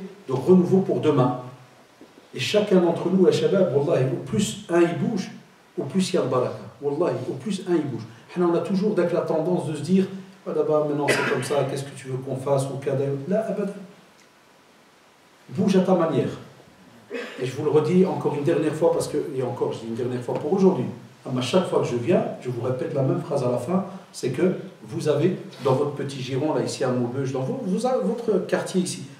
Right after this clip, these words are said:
vous avez encore plein de jeunes qui ne viennent pas à la mosquée. Ça, oh là là. Et donnez cinq minutes. Les jeunes, même quand tu passes à côté d'eux et que tu leur parles,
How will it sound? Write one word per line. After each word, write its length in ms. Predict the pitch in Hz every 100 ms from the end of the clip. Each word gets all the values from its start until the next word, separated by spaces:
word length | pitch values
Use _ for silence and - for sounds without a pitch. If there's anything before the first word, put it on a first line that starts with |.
| -
vous 60 | 127
avez 100 | 135
encore 280 | 135 - -
plein 240 | 139 156
de 100 | 139
jeunes 260 | 135 147 143
qui 80 | -
ne 80 |
viennent 220 | 120 120 113
pas 80 |
à 60 | 135
la 60 | -
mosquée. 360 | 143 - 135 - -
Ça, 220 | - -
oh 80 | 180
là 80 | 131
là. 140 | 123 123 - - _ - _ _ _ _ _ _ _ _ _ _ _ _ - 131
Et 40 |
donnez 220 | 117 120
cinq 220 | 120 139
minutes. 320 | 147 190 - - - - - - - - - - - - - - - - - - _ _ 147
Les 80 |
jeunes, 220 | 143 208 185
même 180 | - -
quand 120 | 170
tu 100 | -
passes 260 | - -
à 40 | 165
côté 260 | 151 131
d'eux 140 | 143 147
et 20 |
que 60 | -
tu 140 | 131
leur 180 | 127 -
parles, 240 | 208 180